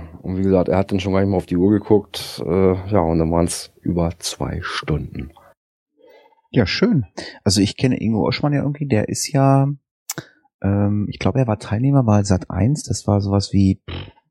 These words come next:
Speaker 1: Nannte
Speaker 2: D S D.
Speaker 1: sich Star Search.
Speaker 2: Danke. Ja, und da hat man irgendwie, hilf mir mal, Sänger, Sängerin gesucht.
Speaker 1: Genau, also aus verschiedenen Kategorien hat man da jeweils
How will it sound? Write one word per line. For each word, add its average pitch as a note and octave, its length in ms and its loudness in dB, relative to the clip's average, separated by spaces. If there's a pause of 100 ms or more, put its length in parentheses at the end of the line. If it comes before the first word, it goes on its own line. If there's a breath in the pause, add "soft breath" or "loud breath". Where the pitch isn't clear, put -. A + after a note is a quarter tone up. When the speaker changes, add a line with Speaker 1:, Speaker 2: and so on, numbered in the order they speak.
(260)
Speaker 1:
Nannte A2 280 4
Speaker 2:
D - 0 -
S A2 40 0
D. - 60 2
Speaker 1:
sich - 120 0
Star A2+ 380 2
Search. - 560 -6 (220)
Speaker 2:
Danke. B2+ 380 -4 (280)
Ja, G#2 360 2
und F#2+ 160 -6
da G2 80 -2
hat A2+ 120 -6
man A2+ 140 -2
irgendwie, A2+ 600 0
hilf B2+ 240 2
mir F2 80 2
mal, E2+ 320 0 (880 loud breath)
Sänger, B2+ 460 2
Sängerin E3 480 2
gesucht. G3+ 760 -4
Speaker 1:
Genau, A#2 260 4
also A2 180 4
aus A2+ 80 0
verschiedenen C#3 500 -4
Kategorien B2 680 -4
hat E3 140 -2
man D#3+ 160 -6
da D3+ 140 -4
jeweils D3 840 -8